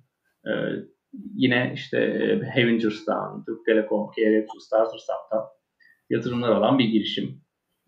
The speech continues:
Örnado. Ama tabii daha büyük hayallerim var, daha büyük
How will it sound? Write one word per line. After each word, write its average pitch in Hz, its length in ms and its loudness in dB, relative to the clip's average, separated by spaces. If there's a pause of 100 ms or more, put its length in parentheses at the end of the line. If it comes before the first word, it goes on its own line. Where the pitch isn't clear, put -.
Örnado. 101 600 -4 (720)
Ama 139 160 6
tabii 139 180 10
daha 139 240 10
büyük 127 220 10 (280)
hayallerim 107 480 4
var, 110 180 4
daha 117 260 0
büyük 110 220 -4